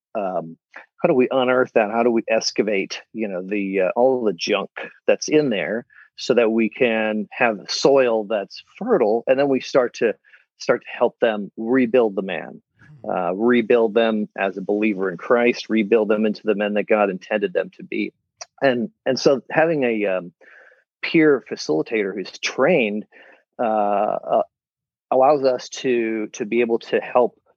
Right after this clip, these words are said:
these men really apply the curriculum specifically to their lives.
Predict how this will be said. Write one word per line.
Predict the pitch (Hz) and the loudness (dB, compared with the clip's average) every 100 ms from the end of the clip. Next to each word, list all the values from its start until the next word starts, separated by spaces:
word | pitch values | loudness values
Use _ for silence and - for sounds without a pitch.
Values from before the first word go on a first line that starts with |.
| _ | _
these | 135 127 104 | 0 0 0
men | 113 110 107 104 104 101 _ _ - | 0 2 2 0 -2 -8 _ _ -8
really | 135 170 | 0 2
apply | 127 - 131 113 117 | 2 0 2 4 4
the | 107 | 0
curriculum | - - 110 - 113 98 95 - | -4 0 0 0 0 0 -4 -12
specifically | - - 123 - 135 117 107 | -6 -4 0 0 0 0 -2
to | - | -2
their | 104 92 | -2 0
lives. | 90 85 80 - - - | 0 -2 -2 -6 -10 -20